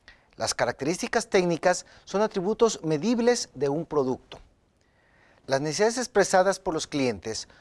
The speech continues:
son una pregunta al equipo de diseño. Por ejemplo, ¿cómo lograr que se vea más claramente la información que menciona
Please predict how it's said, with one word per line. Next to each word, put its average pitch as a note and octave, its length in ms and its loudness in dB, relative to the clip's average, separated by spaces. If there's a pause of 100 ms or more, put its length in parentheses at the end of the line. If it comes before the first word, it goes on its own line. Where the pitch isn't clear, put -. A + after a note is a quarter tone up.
son A#3 300 -2
una B3 180 2
pregunta G#3+ 520 0
al F3+ 100 2
equipo F3+ 320 -4
de D#3+ 60 2
diseño. B2 500 -2 (480)
Por B2 160 0
ejemplo, A#2+ 480 -4 (760)
¿cómo C#4 320 4
lograr D#3 500 4 (220)
que D#3 140 -4
se E3 140 4
vea F#3 360 4
más A3+ 300 -6
claramente G3+ 640 2
la F3+ 60 -4
información C3+ 760 -2 (400)
que C3+ 100 -2
menciona B2 680 2